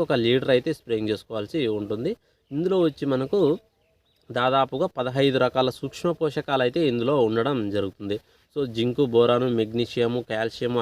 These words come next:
ఐరన్, అలాగే మనకు ప్రధానంగా పత్తిలో బోరాన్ లోపం వల్ల కూడా మనకు పూత రాలే అవకాశం ఉంటుంది. So, బోరాన్ అనేది కూడా ఇందులో ఉంటుంది. So, పదమూడు రకాల సూక్ష్మ పోషకాలు అనేది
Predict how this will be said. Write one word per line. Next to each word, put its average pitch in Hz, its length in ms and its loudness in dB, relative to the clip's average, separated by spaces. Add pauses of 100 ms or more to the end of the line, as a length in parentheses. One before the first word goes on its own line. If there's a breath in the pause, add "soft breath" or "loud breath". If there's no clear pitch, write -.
(120)
ఐరన్, 120 280 4 (160)
అలాగే 117 360 4
మనకు 127 200 -2 (100)
ప్రధానంగా 135 500 0
పత్తిలో 143 340 -6 (440)
బోరాన్ 156 380 2
లోపం 143 320 0
వల్ల 135 200 4
కూడా 143 180 2
మనకు 147 200 -2 (100)
పూత 139 220 -8
రాలే 120 260 2
అవకాశం 110 400 -4
ఉంటుంది. 123 300 -4
So, 165 80 2 (120)
బోరాన్ 127 360 6
అనేది 120 220 2
కూడా 165 160 2
ఇందులో 120 240 2 (140)
ఉంటుంది. 110 420 -2 (440)
So, 175 60 -4 (180)
పదమూడు 135 420 2
రకాల 143 240 -2 (100)
సూక్ష్మ - 360 -6 (120)
పోషకాలు 156 480 2
అనేది 151 180 0